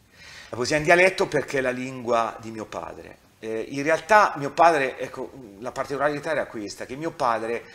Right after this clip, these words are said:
parlava, mm, correntemente italiano, parlava bene italiano,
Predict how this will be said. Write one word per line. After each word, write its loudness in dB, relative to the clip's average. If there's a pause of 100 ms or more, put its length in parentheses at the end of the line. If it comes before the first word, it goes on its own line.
(160)
parlava, 0
mm, -18 (340)
correntemente -12
italiano, -20 (460)
parlava -6
bene -10
italiano, -20